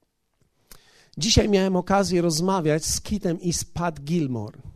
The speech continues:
Pozdrowienia od tych, dla tych, którzy pamiętają ich. Wiecie, kiedy my osiemnaście lat temu po raz pierwszy pojechaliśmy do nich do domu, byliśmy tak oczarowani nimi i tym domem, tą atmosferą,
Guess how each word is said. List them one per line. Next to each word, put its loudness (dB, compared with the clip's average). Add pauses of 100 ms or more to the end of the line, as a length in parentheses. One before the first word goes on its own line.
(1080)
Pozdrowienia -2 (140)
od -8
tych, -6
dla 0
tych, -2
którzy -8
pamiętają -6
ich. -18 (840)
Wiecie, 2
kiedy 0
my 0
osiemnaście 0
lat -2
temu 2
po -2
raz 2
pierwszy 0
pojechaliśmy 0
do 0
nich -2
do -2
domu, -4 (280)
byliśmy 2
tak -2
oczarowani 0
nimi 2
i -8
tym -8
domem, 2
tą -6
atmosferą, -2